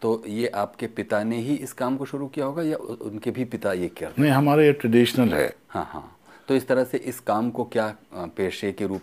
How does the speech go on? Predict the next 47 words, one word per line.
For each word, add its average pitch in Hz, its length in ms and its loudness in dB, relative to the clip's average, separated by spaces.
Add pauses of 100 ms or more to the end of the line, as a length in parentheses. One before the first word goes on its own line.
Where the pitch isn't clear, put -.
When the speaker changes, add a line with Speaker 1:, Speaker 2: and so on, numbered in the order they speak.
Speaker 1:
में 98 100 -6
क्या 101 160 -4
कहा 104 200 -6
जाता 101 260 -6
होगा? 123 200 -6 (340)
Speaker 2:
अ, 120 80 2 (560)
अ, 110 420 6 (400)
वैसे 104 380 -2
तो 123 100 2
हम 131 120 4
सब 135 260 2 (200)
टेलर 135 320 6
ही 135 160 6
हुआ 113 220 10
करते 82 360 2
थे। - 100 -12 (180)
Speaker 1:
हाँ, 95 200 -6
हाँ। - 200 -10 (300)
Speaker 2:
लेकिन 139 380 4 (600)
चूंकि 143 260 8
ये 156 340 8
स्पेसिफिकली 160 1040 8 (420)
ये 117 180 10
वाला 110 400 8
काम 101 260 4
करते 90 320 2
थे, 85 140 -4
Speaker 1:
हम्म, - 380 -6
हम्म। 90 140 -8 (100)
Speaker 2:
तो 101 80 4
हमारे 95 260 4
पिताजी, 90 680 4
हमारे 90 260 0
पिताजी 90 400 2
के 92 100 -4
पिताजी, 85 640 4
वो 120 380 4
सब 120 220 4
ये 117 160 8
करते 101 340 2
हुए 98 180 2
चले 80 240 2
आ 65 80 4
रहे 62 140 0
थे। 107 120 -6
Speaker 1:
हम्म, 92 120 -2
हम्म। 80 140 -8